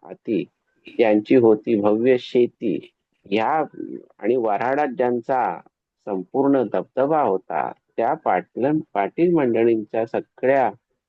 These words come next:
एकंदरच व्यवसायाचं दिवाणजी पद हे बापूंना काळे सांभाळत होते, तर हरी पाटलांबरोबर तेही होते.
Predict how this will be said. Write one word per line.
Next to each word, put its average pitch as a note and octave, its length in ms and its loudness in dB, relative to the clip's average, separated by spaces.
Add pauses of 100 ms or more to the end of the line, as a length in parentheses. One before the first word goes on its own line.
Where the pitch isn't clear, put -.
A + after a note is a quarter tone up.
(140)
एकंदरच F3+ 840 0
व्यवसायाचं A#2 960 -2 (1300)
दिवाणजी D3 640 0 (140)
पद G2+ 200 -2
हे G#2 320 0 (220)
बापूंना G2+ 560 0
काळे E2+ 340 2
सांभाळत D#2 540 -4
होते, - 260 -12
तर D#3+ 260 -2 (140)
हरी B2 180 -4
पाटलांबरोबर B2 840 -4
तेही B2 420 -4
होते. - 400 -10